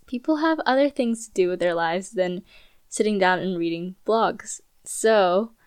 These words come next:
I thought that it would be more convenient to listen to something rather than read something,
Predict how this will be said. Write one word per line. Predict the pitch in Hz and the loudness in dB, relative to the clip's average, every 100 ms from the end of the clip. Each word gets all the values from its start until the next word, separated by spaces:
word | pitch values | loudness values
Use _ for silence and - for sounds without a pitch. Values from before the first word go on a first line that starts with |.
| - _ - _ - | -20 _ -20 _ -4
I | 202 196 202 | 0 0 0
thought | 185 190 | 0 0
that | 196 190 | 0 2
it | 196 | 4
would | 202 | 4
be | 208 | 2
more | 202 | 0
convenient | 214 202 185 180 185 185 | 0 0 0 0 -2 -2
to | 175 | 0
listen | 175 185 - 196 | 0 -2 -4 -6
to | - 180 175 175 190 | -4 -4 -2 -4 -6
something | - 180 - 175 175 | -10 -10 -4 -4 -4
rather | 185 170 170 170 | -2 0 0 0
than | 156 151 170 185 - | -2 -4 -6 -12 -10
read | 185 190 190 - | -2 0 -2 -4
something, | 175 - 180 190 226 | -8 -2 -2 -2 -4